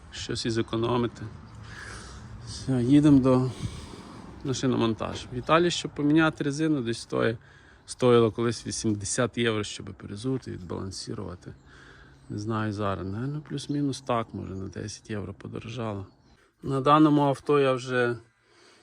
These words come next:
від'їздив майже рік. На спідометрі майже сто тридцять. І спереді автівка, я не знаю, що це таке.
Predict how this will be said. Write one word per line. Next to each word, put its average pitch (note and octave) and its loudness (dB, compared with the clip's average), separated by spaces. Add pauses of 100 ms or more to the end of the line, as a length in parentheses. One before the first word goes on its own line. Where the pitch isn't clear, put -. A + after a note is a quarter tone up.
(200)
від'їздив A#2+ 2
майже B2 6
рік. A2+ 2 (640)
На - 8
спідометрі G3 8
майже F#3+ 10
сто F3+ 10
тридцять. D#3 10 (880)
І - 12
спереді - 12
автівка, - 12 (720)
я - 10
не - 12
знаю, - 10
що - 10
це - 10
таке. - 10